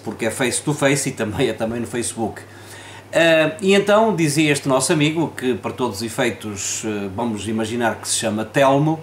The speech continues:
eh, e dizia então o nosso amigo Telmo, depois desse tal, eh, desse tal assunto profissional,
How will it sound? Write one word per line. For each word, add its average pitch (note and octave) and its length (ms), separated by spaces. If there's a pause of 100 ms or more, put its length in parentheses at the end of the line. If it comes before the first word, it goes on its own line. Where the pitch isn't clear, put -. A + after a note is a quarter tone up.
(540)
eh, C#3+ 280
e F#3 100
dizia F3 400
então F3 300
o - 20
nosso E3+ 320
amigo C#3 300
Telmo, F2+ 520 (240)
depois B2 520
desse A#2 320
tal, A2 340
eh, G2 120 (360)
desse B2+ 180
tal B2+ 200
assunto B2+ 560
profissional, C3+ 960